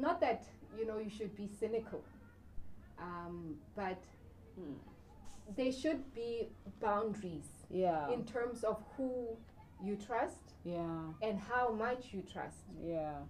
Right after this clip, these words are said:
Speaker 1: You can't trust human beings more than God.
Speaker 2: No,
Speaker 1: And
Speaker 2: definitely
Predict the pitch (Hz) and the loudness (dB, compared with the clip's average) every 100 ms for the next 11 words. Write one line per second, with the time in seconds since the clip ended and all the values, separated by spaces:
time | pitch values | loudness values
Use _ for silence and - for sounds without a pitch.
0 | - - - 240 262 294 311 302 - 254 | -12 -16 -4 -2 6 8 8 6 2 2
1 | 226 - 254 254 226 208 214 208 208 185 | 2 -2 -2 2 2 2 0 0 0 0
2 | 180 165 160 165 113 95 - - - 202 | 0 -2 -4 -4 -6 -6 -10 -16 -4 6
3 | 247 226 220 226 220 | 10 10 10 8 8